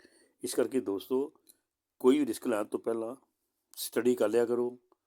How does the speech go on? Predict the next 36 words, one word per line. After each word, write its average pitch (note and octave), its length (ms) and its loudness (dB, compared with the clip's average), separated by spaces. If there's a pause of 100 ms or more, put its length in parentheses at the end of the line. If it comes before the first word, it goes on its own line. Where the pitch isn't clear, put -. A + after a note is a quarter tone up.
(400)
ਦੇਖ A2 300 0
ਲਿਆ A#2+ 200 6
ਕਰੋ। A#2 360 -4 (520)
Google G#2 380 2
'ਤੇ C3+ 120 2
ਵੀ B2+ 100 4
ਅੱਜ A2+ 80 2
ਕੱਲ੍ਹ A#2 180 0
ਹਰ G#2 100 0
ਨਿਊਜ਼ A2 240 -2
ਮਿਲ F#2+ 160 -6
ਜਾਂਦੀ G#2+ 320 -8
ਹੈ - 80 -18 (760)
ਵੀ A#2 80 -4
ਕਿਹੜਾ B2 360 0
ਮੁਲਕ G#2+ 260 -2
ਚੰਗਾ G#2 380 -2
ਜਾ G2 140 0
ਰਿਹਾ, G#2+ 220 -2
ਕਿੱਥੇ - 380 -2
ਆਪਣੇ G#2 220 -2
ਲੋਕਾਂ G#2 300 -4
ਦੇ G#2+ 80 -4
ਕੋਈ G2+ 240 -4
ਚਾਂਸ G#2 320 -6
ਹੈਗੇ G2 220 -2
ਵੇ। A2 180 -6 (640)
ਜੇ G#2 240 0
ਤੇ A#2+ 140 -4
ਤੁਸੀਂ A#2+ 420 -8
ਕੋਈ A#2+ 420 -2
ਸਹੀ G2+ 420 -2
ਪੜ੍ਹਾਈ G2 320 -2
ਕੀਤੀ G#2 280 -4
ਹੋਈ G2 200 0
ਹੈ, - 140 -8